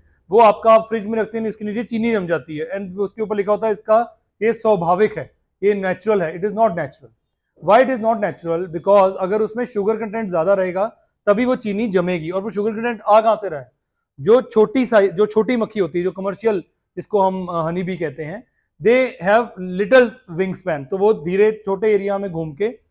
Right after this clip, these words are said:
आसपास की शॉप्स, स्वीट शॉप्स या गन्ने की जो जूस की रेडी होगी वहां से, या आसपास अगर किसी ने थोड़ी चालाकी करके चाशनी, जिसको हम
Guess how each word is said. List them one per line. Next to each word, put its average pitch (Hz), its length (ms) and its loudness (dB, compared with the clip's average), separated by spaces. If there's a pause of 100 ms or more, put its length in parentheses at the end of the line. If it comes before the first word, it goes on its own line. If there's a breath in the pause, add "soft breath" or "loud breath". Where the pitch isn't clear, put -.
(240)
आसपास 202 480 4
की 214 120 -4
शॉप्स, 190 380 4 (560)
स्वीट 202 380 -6
शॉप्स 190 460 2
या 185 200 2
गन्ने 180 320 -4
की 190 100 -8
जो 190 380 -2 (220)
जूस 196 200 -2
की 208 140 -4
रेडी 185 220 2
होगी 185 260 -2
वहां 185 280 0
से, 185 160 -6
या 196 140 2
आसपास 185 520 0
अगर 196 120 -2
किसी 196 280 -8
ने 220 220 -10 (460)
थोड़ी 190 160 0
चालाकी 202 380 2
करके 196 320 -2
चाशनी, 190 640 -2
जिसको 170 260 -6
हम 214 300 -4